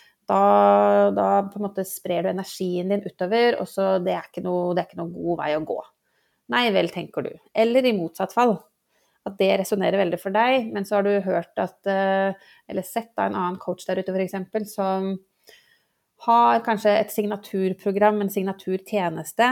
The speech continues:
men så sier du at du, du kan prøve det, og så kan du for eksempel ha et nedsalg, så hvis ikke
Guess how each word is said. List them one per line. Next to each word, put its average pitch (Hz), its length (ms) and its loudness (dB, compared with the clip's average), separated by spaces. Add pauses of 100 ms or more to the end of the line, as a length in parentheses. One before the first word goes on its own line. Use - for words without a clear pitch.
(280)
men 185 360 -2
så 202 80 -6
sier 190 160 2
du 185 40 4
at 185 100 -6
du, 180 100 -2 (120)
du 202 80 -10
kan 190 160 -4 (160)
prøve 190 520 2
det, 247 180 4 (540)
og 196 140 -6
så - 80 -10
kan 196 100 0
du 196 80 -4
for 202 80 0
eksempel 185 320 -2
ha 185 80 4
et 185 80 -2
nedsalg, 196 920 0
så - 120 -6
hvis 175 160 -2
ikke - 140 -8